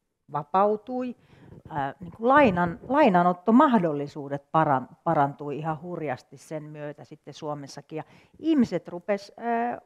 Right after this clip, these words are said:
ostamaan asuntoja. Ja asuntomarkkina oli, oli erittäin kuuma kahdeksankymmentäluvulla ja asuinrakentaminen, sen niin kun B K T-osuus nousi erittäin voimakkaasti. Että, et sitä kautta tota vel-, velka-asteet nousi, mikä on niin kun aika looginen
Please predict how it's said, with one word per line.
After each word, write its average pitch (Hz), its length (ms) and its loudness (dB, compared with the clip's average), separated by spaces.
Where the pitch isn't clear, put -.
ostamaan 262 600 2
asuntoja. 160 720 0
Ja - 120 -16
asuntomarkkina 151 960 -4
oli, 139 340 -8
oli 139 260 -6
erittäin 170 520 0
kuuma 123 320 -18
kahdeksankymmentäluvulla 131 800 -14
ja 135 140 -8
asuinrakentaminen, 160 1500 -4
sen 240 500 4
niin 143 140 -20
kun 147 140 -18
B 160 40 -6
K 170 480 0
T-osuus 139 600 -10
nousi 151 560 -14
erittäin 180 500 -4
voimakkaasti. - 680 -20
Että, - 220 -16
et - 120 -20
sitä 247 260 0
kautta 185 380 -2
tota 151 400 -16
vel-, 214 320 2
velka-asteet 156 800 -4
nousi, 208 400 -2
mikä 214 280 0
on 226 60 0
niin 220 80 0
kun 254 120 2
aika 254 260 2
looginen 175 640 4